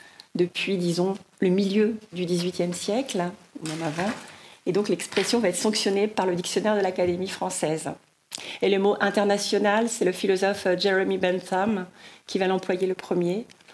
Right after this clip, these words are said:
pour décrire, euh, ses relations dans un contexte juridique. Donc effectivement, il y a une convergence qui est tout à fait intéressante, euh, à ce moment-là. Donc le chapitre deux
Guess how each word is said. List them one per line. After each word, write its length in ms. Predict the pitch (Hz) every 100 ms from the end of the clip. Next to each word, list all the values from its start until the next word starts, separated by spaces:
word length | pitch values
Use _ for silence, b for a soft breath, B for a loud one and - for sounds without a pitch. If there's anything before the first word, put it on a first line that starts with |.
| B -
pour 180 | - 190
décrire, 440 | 190 185 - 202 196
euh, 280 | 165 160 165
ses 200 | - 185
relations 640 | 175 175 - - 185 185
dans 160 | 175 165
un 20 |
contexte 540 | 170 170 - - 156
juridique. 400 | 165 175 165 156
Donc 140 | 175 185
effectivement, 360 | 208 208 226
il 40 | 247
y 40 |
a 40 |
une 60 | 175
convergence 480 | - 214 202 208 226
qui 80 | 185
est 40 |
tout 100 | 208
à 80 | 190
fait 180 | 185 202
intéressante, 640 | 190 190 180 - 202 214
euh, 220 | 180 165 175
à 160 | - 175
ce 180 | - 180
moment-là. 440 | 175 170 160 147 - _ _ _ _ _ _ _ - - -
Donc 160 | 196
le 80 | 220
chapitre 460 | 220 226 233 - 208
deux 440 | 175 220 247